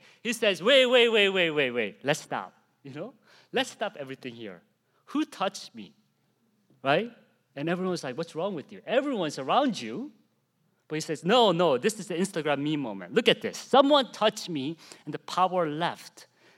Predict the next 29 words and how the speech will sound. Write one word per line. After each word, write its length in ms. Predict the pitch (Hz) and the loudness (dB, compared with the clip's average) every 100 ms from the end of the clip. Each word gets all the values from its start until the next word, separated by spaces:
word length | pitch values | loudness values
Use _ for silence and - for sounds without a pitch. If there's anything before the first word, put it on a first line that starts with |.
| _ _ - | _ _ -6
In 100 | 147 | -2
verse 180 | 175 - | -2 0
thirty, 260 | 214 226 | 0 0
that's 220 | 151 - | -2 -4
what 100 | 160 | -6
he 80 | 147 | -8
said. 340 | 143 208 139 - | -6 -4 -4 -6
Jesus, 240 | 214 233 | -8 -8
perceiving 540 | - 185 - 240 277 | -10 -12 -10 -10 -6
in 120 | 220 180 | -4 -6
himself 360 | 165 - 185 | -6 -6 -6
that 140 | 156 - | -8 -10
power 300 | - 233 262 | -2 -2 -2
had 180 | 190 156 | -6 -6
gone 180 | 156 | -6
out 200 | 143 156 | -4 -6
from 180 | - 127 | -8 -10
him, 140 | 127 139 | -10 -8
immediately 600 | 156 190 269 269 294 269 | -2 0 0 -2 -4 -6
turned 340 | - - 220 185 | -6 -4 -4 0
about 260 | 175 190 | 0 0
the 60 | 220 | -2
crowd 300 | - 156 156 | -4 -2 -2
and 100 | 151 | -4
said, 280 | 160 151 147 - - | -2 -2 -4 -16 -6
"Who 160 | 294 294 | -4 -2
touched 320 | - 214 - | 0 0 0
my 140 | 214 | -2
garments?" 720 | 226 311 302 170 - - - | 2 4 4 2 -4 -16 -20